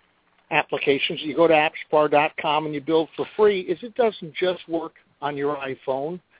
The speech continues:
It also works on an Android. It also works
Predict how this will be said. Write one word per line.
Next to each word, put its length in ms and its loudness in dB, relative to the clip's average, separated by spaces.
It 120 0
also 340 4
works 360 -4
on 200 -2
an 120 -6
Android. 680 0
It 120 4
also 380 4
works 360 0